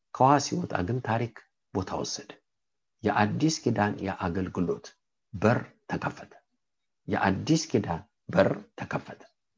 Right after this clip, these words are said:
ከመጥምቁ ዮሐንስ አገልግሎት አሁን የጌታ ዮሐንስ የሚጠርገው መንገድ፣ ኢየሱስ ለሚራመድበት መንገድ ተጀመረ። መንገዱን ጠርጎታል ዮሐንስ፣ ኢየሱስ ደግሞ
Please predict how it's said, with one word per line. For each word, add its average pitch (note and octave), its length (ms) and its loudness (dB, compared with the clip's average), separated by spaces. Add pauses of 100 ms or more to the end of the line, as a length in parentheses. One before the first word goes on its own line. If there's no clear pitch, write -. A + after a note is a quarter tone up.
(160)
ከመጥምቁ G#2 560 0
ዮሐንስ E2+ 440 -2 (120)
አገልግሎት F2+ 680 -2 (680)
አሁን A2+ 360 2 (340)
የጌታ D3 360 -8 (480)
ዮሐንስ F#2+ 480 2 (140)
የሚጠርገው G#2+ 680 -2
መንገድ፣ F#2+ 460 2 (760)
ኢየሱስ G#2+ 500 0
ለሚራመድበት G2+ 1200 -2
መንገድ F#2 380 -2
ተጀመረ። C2+ 520 -8 (800)
መንገዱን C3+ 440 4
ጠርጎታል D3+ 520 -4
ዮሐንስ፣ - 440 -6 (540)
ኢየሱስ G2+ 460 0
ደግሞ F2 200 0